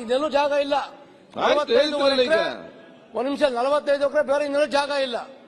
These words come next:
Speaker 1: ಈ ದೃಷ್ಟಿಯಿಂದ ಈ ಜಾಗವನ್ನ ಉಳಿಸ್ಬೇಕು, ಟ್ರಾನ್ಸ್‌ಪೋರ್ಟೇಷನ್ ಹಬ್ ಮಾಡಬೇಕು ಅಂತ ನಮ್ಮಲ್ಲಿ ಮನವಿ ಮಾಡ್ಕೋಬೇಕು. ಆ ದೃಷ್ಟಿಯಿಂದ ನಮ್ಮಲ್ಲಿ ಕ-, ಉತ್ತರ ಕೊಟ್ಟಿದ್ದಾರೆ, ಕಾನೂನು ತೊಡಕೊಳ್ಳಿದೆ ಅಂತ ಕೊಟ್ಟಿದ್ದಾರೆ.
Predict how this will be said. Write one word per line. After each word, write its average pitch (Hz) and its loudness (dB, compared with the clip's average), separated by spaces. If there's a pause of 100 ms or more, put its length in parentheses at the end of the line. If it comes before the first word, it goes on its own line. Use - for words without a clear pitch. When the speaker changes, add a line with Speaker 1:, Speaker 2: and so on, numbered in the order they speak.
(440)
Speaker 1:
ಈ 247 0
ದೃಷ್ಟಿಯಿಂದ 285 0
ಈ 277 0
ಜಾಗವನ್ನ 277 0
ಉಳಿಸ್ಬೇಕು, 277 -2 (420)
ಟ್ರಾನ್ಸ್‌ಪೋರ್ಟೇಷನ್ 277 0
ಹಬ್ 240 -2
ಮಾಡಬೇಕು 269 0 (640)
ಅಂತ 240 -2
ನಮ್ಮಲ್ಲಿ 277 -2
ಮನವಿ 254 -2
ಮಾಡ್ಕೋಬೇಕು. 262 -2 (200)
ಆ 247 2
ದೃಷ್ಟಿಯಿಂದ 277 -2
ನಮ್ಮಲ್ಲಿ 277 0
ಕ-, 190 -2 (260)
ಉತ್ತರ 220 0
ಕೊಟ್ಟಿದ್ದಾರೆ, 277 -2 (260)
ಕಾನೂನು 302 0
ತೊಡಕೊಳ್ಳಿದೆ 277 0
ಅಂತ 277 -2
ಕೊಟ್ಟಿದ್ದಾರೆ. 277 -2